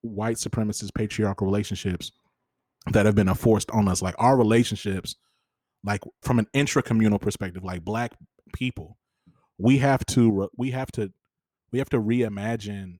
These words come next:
and kind of, like, really dismiss a lot of these westernized contexts of relationship, and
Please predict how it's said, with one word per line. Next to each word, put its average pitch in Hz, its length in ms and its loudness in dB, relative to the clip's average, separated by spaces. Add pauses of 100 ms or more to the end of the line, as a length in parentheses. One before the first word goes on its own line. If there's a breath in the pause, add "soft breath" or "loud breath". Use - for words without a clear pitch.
(140)
and 104 120 -12
kind 113 200 -8
of, 104 80 -8
like, 98 200 -10
really 131 180 -4
dismiss 123 680 -8 (380)
a 110 60 -10
lot 117 160 -2
of 113 60 -4
these 113 200 -2
westernized 110 1000 -6
contexts 117 600 -12
of 101 300 -12
relationship, 120 600 -8
and 98 140 -12